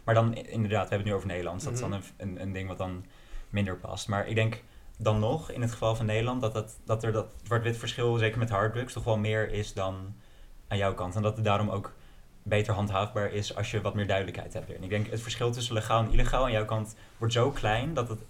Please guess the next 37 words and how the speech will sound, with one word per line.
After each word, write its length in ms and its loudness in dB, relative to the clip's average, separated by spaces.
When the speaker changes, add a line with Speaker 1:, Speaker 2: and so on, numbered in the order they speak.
Speaker 1:
amper 240 2
te 60 -2
handhaven 460 0
is. 60 -10
En 60 -10
dat 100 -4
mensen 240 -2
dus 100 -8
alsnog 420 2
Speaker 2:
Mhm. 200 -2
Speaker 1:
misschien 300 0
overdosen 800 0
en 80 -4
alsnog 420 -2
aan 100 -2
de 60 -2
verkeer-, 260 -6
weet 140 -2
je, 60 0
misschien 240 2
minderjarige 580 0
drugs 220 -8
gaan 120 -6
geven. 400 -8
Speaker 2:
Ja, 240 -2
precies. 280 -4
Speaker 1:
Dat 100 -4
Speaker 2:
Maar 100 4
Speaker 1:
is 60 6
Speaker 2:
dat 100 4
Speaker 1:
niet 80 0
Speaker 2:
gebeurt 340 2
Speaker 1:
legaal. 180 0
Speaker 2:
nu 40 0
ook 100 -4
al. 280 -4
En 340 -4